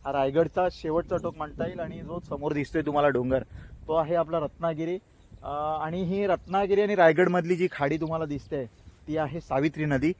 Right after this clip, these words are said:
आणि इथून पुढे गेल्यानंतर ते, ते तुम्हाला टोक दिसतोय, अ, तर तिथे आपल्या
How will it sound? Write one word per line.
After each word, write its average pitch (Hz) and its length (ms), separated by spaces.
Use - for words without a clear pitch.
आणि 175 440
इथून 208 460
पुढे 175 200
गेल्यानंतर 175 460
ते, 170 120
ते - 200
तुम्हाला 170 240
टोक 170 260
दिसतोय, 147 420
अ, 156 300
तर 190 180
तिथे 220 360
आपल्या 202 440